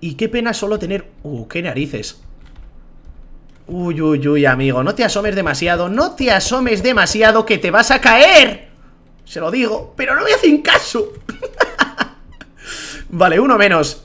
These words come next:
Y ojo, ¿a dónde vas tú? Ese, ese, el otro está ahí en plan modo loco. ¿A dónde vas? Uy, madre. Lastimita, uf, no tener más flechas.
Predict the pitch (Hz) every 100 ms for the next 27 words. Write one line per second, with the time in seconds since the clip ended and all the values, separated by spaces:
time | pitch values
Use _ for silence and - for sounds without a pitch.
0 | - 160 214 - 147 170 220 180 208 -
1 | 233 185 151 165 196 190 - 175 190 170
2 | 156 180 185 240 269 185 143 165 180 214
3 | 185 185 170 160 226 233 127 - - _
4 | _ _ _ - 175 135 240 311 135 -
5 | - - 190 160 139 143 131 123 - -
6 | - - - - _ - - 147 143 151
7 | 175 190 226 220 214 - 175 - - -
8 | - - - - - - - 180 196 196
9 | 196 165 135 139 131 107 - -